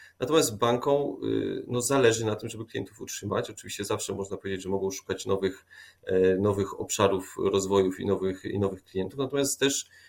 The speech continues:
powinny podjąć kroki, żeby tych klientów utrzymać. I teraz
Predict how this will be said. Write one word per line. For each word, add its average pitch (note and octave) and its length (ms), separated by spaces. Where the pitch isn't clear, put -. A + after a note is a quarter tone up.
powinny C#3+ 340
podjąć A#2+ 360
kroki, B2 300
żeby A2 200
tych - 140
klientów - 360
utrzymać. - 520
I - 40
teraz A#2+ 340